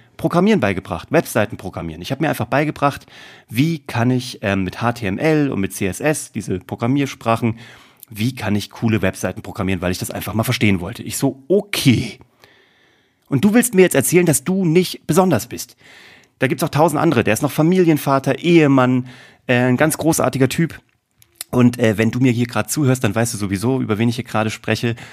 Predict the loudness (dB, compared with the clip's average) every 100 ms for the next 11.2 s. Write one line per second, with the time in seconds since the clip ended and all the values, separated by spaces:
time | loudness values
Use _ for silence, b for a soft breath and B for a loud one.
0 | B B 2 2 2 -2 -2 -2 -2 -2
1 | -6 -4 -4 -6 -6 -6 -4 -2 0 0
2 | 2 0 -2 -14 B B B B B 0
3 | 2 2 0 0 -2 -4 -4 -2 -2 0
4 | -2 0 -2 -2 -4 -6 -4 -2 -2 -2
5 | -6 B B B B B _ 2 2 2
6 | 2 4 4 4 2 2 2 0 -4 -6
7 | -6 -4 -2 2 4 2 2 -2 -2 -2
8 | 0 0 -2 -2 -4 -4 -8 -4 -2 -2
9 | -4 -8 -8 -8 -4 -2 -2 -2 -2 -4
10 | -4 0 2 0 0 -2 0 -2 -2 -10
11 | -10 -12